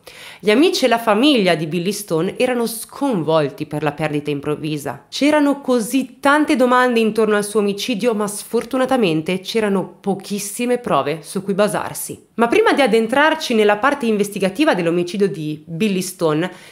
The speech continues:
diamo un breve sguardo alla scena del crimine.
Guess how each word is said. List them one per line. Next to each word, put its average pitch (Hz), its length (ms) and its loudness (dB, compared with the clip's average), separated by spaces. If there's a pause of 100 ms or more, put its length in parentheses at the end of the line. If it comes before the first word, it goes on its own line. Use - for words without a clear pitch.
(140)
diamo 277 760 2
un 240 200 0
breve 240 320 2
sguardo 185 720 2
alla 220 240 -2
scena 294 360 -2
del 196 200 0
crimine. 170 520 -4